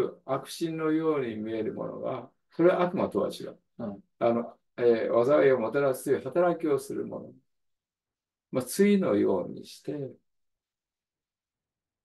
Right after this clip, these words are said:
Speaker 1: 直樹のね、
Speaker 2: 直樹の神の
Speaker 1: それを直すので。
Speaker 2: うん。
Speaker 1: そうすると先に、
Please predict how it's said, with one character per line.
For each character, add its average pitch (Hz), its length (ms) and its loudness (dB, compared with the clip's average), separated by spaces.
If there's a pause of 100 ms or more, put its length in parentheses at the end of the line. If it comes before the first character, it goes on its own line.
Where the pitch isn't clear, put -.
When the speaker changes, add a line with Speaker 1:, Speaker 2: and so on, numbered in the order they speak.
(800)
Speaker 1:
直 123 400 4
樹 123 120 -4
の 107 180 -4
ね、 165 220 -8
Speaker 2:
直 123 280 6
樹 123 60 4
の 113 100 2
神 139 220 4
の 139 120 4
Speaker 1:
そ - 100 0
れ - 20 -2
を 117 40 -2
直 120 220 0
す - 160 -4
の 104 520 -6
で。 - 180 -12 (260)
Speaker 2:
う 120 80 -8
ん。 104 320 -8 (380)
Speaker 1:
そ 170 160 0
う 170 40 4
す 165 80 -2
る 147 60 2
と 139 60 -6
先 190 320 2
に、 117 340 -2